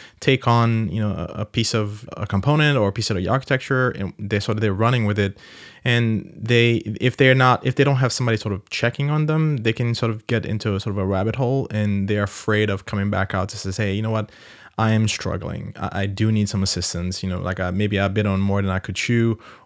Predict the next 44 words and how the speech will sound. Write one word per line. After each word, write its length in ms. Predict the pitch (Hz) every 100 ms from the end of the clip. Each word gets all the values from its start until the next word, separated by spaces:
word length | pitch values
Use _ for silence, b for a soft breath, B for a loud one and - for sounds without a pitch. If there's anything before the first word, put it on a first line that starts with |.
| -
or 100 | 104
maybe 320 | 104 104 101
there's, 280 | 104 98 95
there's, 280 | 95 92
you 60 | 90
know, 200 | 98 92 92
this 300 | 104 113 -
feels 640 | - - 120 113 110 104
like 140 | 95 98
I'm 160 | 95
doing 580 | 98 95 95 92 - 101
way 160 | 104 104
more 320 | 101 98 98
work 220 | 101 101
than 120 | 90
is 120 | 90
necessary. 720 | 90 107 - - 117 113 117 -
Like, 160 | 107
there's 180 | 120 117
a 80 | 120
certain 260 | - 117
level 200 | 120 113
of 80 | 107
sort 120 | 107
of 60 | 98
humility 480 | 98 101 101 107 123
that 220 | 127 -
mu-, 240 | 104 104 98
must 200 | 110 107
also 220 | 82 110 90
come 520 | - - 98 143 160
with 200 | - 151
this 140 | 147
sort 140 | - 147
of 80 | 143
a 160 | 147 -
responsibility. 800 | 120 135 143 143 139 147 156 165 -
I 100 | 120
mean, 300 | 120 107 110
the 80 | 117
humility 340 | 117 131 123
must 220 | 110 107
be 80 | 107
part 320 | - - 117